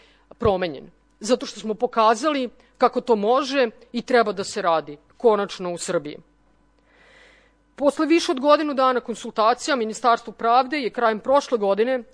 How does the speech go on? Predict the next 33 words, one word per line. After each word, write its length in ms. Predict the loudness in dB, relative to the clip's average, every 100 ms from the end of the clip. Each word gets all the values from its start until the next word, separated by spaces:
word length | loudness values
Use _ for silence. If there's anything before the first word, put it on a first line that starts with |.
| -10
završilo 640 | -2 0 0 -6 -2 2
radni 300 | 4 2 0
tekst 320 | -6 -6 -6
amandmana 640 | -8 -6 -4 2 2 2 -2 -4 _
koji 160 | -4 -2
je 40 |
usaglašen 600 | -2 2 6 6 2 -2 -4
sa 120 | -2
preporukama 600 | 0 0 0 -8 -6 -6
Venecijanske 640 | -6 -8 -6 -6 -6 -8
komisije. 600 | -12 -10 -10 -6 -4 -4 -6 _ _ 0
Podsjetit 420 | 2 2 -2 -10
ću 120 | -4
vas 140 | -4 -4
takođe 460 | 0 2 2 0
da 100 | -8
dve 180 | -6 -6
hiljade 320 | -6 -8 -8
šeste 420 | -2 0 0 -2
godine 440 | -2 -2 -2 -6 -14 _ _ _ _ _ _ _ _ -2
Venecijanska 680 | 0 0 -4 -4 -4 -6 -8
komisija 480 | -4 -4 -4 -2
nije 160 | -2 -2
ni 120 | -4
bila 300 | -2 2 2
konsultovana 840 | 2 0 -2 -6 -6 -6 -6 -10 -20 _ _ _
oko 200 | 0 0
toga 300 | 4 4 4
kako 320 | 4 2 0 -2
treba 300 | -2 -2 -2
da 120 | -6
se 300 | -4 -4 -4 _ _ -8
izmeni 580 | -6 -4 -2 -2 -4